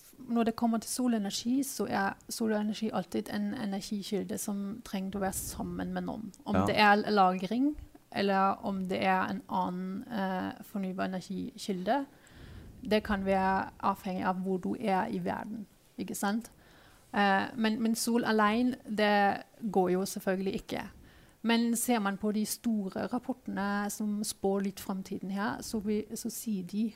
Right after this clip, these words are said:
Speaker 1: at sol kommer til å være en stor, betydelig del av
Speaker 2: Mm.
Speaker 1: fremtidens kraftverk, eller kraftsystemet i globalt. Sol kommer til å ta, eh, til og med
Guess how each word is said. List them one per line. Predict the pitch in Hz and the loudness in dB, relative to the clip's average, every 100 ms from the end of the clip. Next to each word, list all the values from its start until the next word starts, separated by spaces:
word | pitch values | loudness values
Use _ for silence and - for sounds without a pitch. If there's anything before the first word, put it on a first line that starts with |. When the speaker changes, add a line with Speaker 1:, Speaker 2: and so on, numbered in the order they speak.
| - | -6
Speaker 1:
at | 202 - | -8 -6
sol | - 202 202 208 | -6 -4 -2 -4
kommer | - 208 214 | -6 -6 -4
til | 208 | -2
å | |
være | 208 220 | -2 -2
en | 214 269 - | -4 -6 -12
stor, | - - - - 254 240 220 - - - - | -8 -6 -6 -4 0 2 2 -2 -10 -12 -8
betydelig | 220 - 214 202 185 185 202 | -8 -2 0 0 0 0 0
del | 185 185 226 | 0 0 -2
av | - 220 202 | -2 -6 -6
Speaker 2:
Mm. | 196 | -4
Speaker 1:
fremtidens | 202 208 208 190 196 | -2 -2 -6 -6 -6
kraftverk, | - 175 - 196 - - - - _ - | -8 -8 -4 -4 -6 -12 -20 -20 _ -8
eller | 208 | -8
kraftsystemet | - 185 - - - 196 190 240 269 - _ - | -4 -4 -4 -10 -8 -6 -4 -4 -4 -10 _ -8
i | 208 202 214 | -4 -4 -2
globalt. | 202 185 202 240 302 - _ _ - - - - | -2 0 2 2 0 -8 _ _ -20 -20 -20 -20
Sol | - - 208 214 208 | -12 -6 -2 -2 -4
kommer | - 214 202 | -4 -4 -4
til | 196 | -4
å | 196 | -4
ta, | 202 185 190 - - - | 0 0 0 -4 -8 -8
eh, | 214 190 190 | -6 -4 -6
til | - 202 | -6 -6
og | |
med | - - - | -4 -4 -6